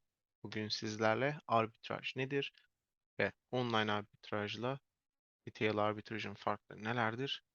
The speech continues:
Bunları konuşacağız. Arbitraj,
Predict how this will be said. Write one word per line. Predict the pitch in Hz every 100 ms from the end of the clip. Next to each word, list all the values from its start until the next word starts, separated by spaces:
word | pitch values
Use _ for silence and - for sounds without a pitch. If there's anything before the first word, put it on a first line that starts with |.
| _ _
Bunları | 110 104 101
konuşacağız. | - 104 104 - 107 104 - - _ _ _ _ _ _ _ _ _ -
Arbitraj, | 123 120 123 - - 170 -